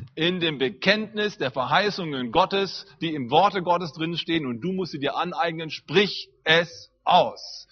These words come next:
Da kann man ja alles Mögliche reinlegen. Was ist uns denn alles verheißen von Gott, ne? Der Gründer der Ekklesia-Bewegung zum Beispiel,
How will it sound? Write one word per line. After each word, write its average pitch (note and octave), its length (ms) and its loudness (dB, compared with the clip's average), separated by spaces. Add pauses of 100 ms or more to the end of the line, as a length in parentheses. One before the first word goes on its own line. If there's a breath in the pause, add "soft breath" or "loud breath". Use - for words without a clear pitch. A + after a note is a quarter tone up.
(160 soft breath)
Da B2 100 -8
kann E3 160 -2
man E3+ 60 4
ja E3 80 4
alles F3+ 200 0
Mögliche F3 420 -2
reinlegen. F3 440 2
Was A#2+ 100 -2
ist A3+ 140 -4
uns F#3 120 -2
denn D3 100 -4
alles B2+ 280 -2
verheißen A#2 460 -4
von G#2+ 180 -10
Gott, G2 200 -10 (100)
ne? D#3+ 200 -14 (1200)
Der B2+ 80 -6
Gründer C#3+ 480 -2 (140 loud breath)
der C#3 120 -4
Ekklesia-Bewegung B2+ 960 -2
zum A2 120 -12
Beispiel, G#2+ 560 -8